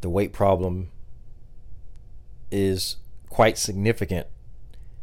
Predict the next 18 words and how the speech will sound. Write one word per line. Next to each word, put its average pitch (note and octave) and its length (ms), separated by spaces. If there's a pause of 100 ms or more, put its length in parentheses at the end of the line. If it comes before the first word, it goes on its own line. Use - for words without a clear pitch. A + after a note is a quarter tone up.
(280)
especially G2 520
here G2+ 160
in F#2+ 100
the F2 60
States, C3+ 420
and F#2+ 140
it's - 300 (720)
obviously G2+ 520
beginning F#2 320
to F2 80
spill F#2 280
over F#2 300
in F2 340 (1400)
other F#2+ 140
parts F#2 360
of E2+ 80
the E2+ 60
world E2+ 580